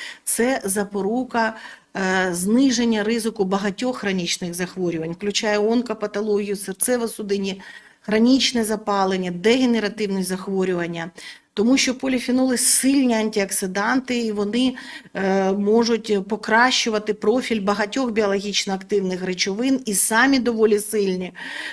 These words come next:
Тому такі ансамблі біологічно активних речовин, е, леспедези, вони є дуже-дуже корисними.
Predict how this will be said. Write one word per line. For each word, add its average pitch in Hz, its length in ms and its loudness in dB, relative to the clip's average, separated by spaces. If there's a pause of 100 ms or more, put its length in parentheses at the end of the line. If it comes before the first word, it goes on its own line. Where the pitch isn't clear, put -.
(140)
Тому 240 540 4
такі 226 500 0
ансамблі 202 800 4
біологічно 190 600 -2
активних 190 480 -2
речовин, 226 600 -2
е, 196 100 -2
леспедези, 190 800 0 (380)
вони 226 400 2 (260)
є 202 280 -2
дуже-дуже 190 800 0
корисними. 170 720 -2